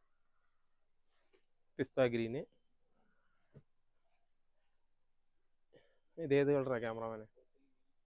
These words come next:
ബോട്ടിൽ ഗ്രീന് ഉണ്ടോ, ഒനിയൻ പിങ്ക്, വൈറ്റ് ബ്ലാക്ക്. വൈറ്റ് ബ്ലാക്ക് ഒരുവിധം മോഡലിനകത്തെല്ലാം common ആയിട്ടുണ്ട്, എല്ലാം നല്ല അടിപൊളി മോഡലുകളാണ്. അടുത്തതും നല്ലൊരു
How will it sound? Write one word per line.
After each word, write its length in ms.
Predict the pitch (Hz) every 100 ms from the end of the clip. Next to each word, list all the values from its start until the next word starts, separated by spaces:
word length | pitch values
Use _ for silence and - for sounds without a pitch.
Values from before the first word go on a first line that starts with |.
| -
ബോട്ടിൽ 320 | 131 120 127 117
ഗ്രീന് 280 | 120 110 117 - _ 135
ഉണ്ടോ, 160 | 110 101 _ _ _ _ _ _ _ _ _ _ _ _ _ _ _ _ _ _ _ _ _ _ _ _ _ _ _ _ _ _ _ _ _ -
ഒനിയൻ 240 | 143 135 127
പിങ്ക്, 220 | 120 113 139 - _ _ _ _ _ _ _ _ - - _ _ _ _ _ -
വൈറ്റ് 320 | 135 123 165 202 - 143
ബ്ലാക്ക്. 280 | 131 113 - 139
വൈറ്റ് 240 | 135 151 147 -
ബ്ലാക്ക് 320 | 143 139 156 147
ഒരുവിധം 300 | 139 143 147
മോഡലിനകത്തെല്ലാം 640 | 139 135 139 139 135 131 143
common 200 | 127 127 131
ആയിട്ടുണ്ട്, 360 | 127 127 117 156 139
എല്ലാം 220 | 123 135 131
നല്ല 260 | 123 131 143 - 135
അടിപൊളി 280 | 117 127 127
മോഡലുകളാണ്. 560 | 117 113 113 107 104 131 - _ _ _ - _ _ 139
അടുത്തതും 400 | 139 - 160 165 147
നല്ലൊരു 400 | 139 143 139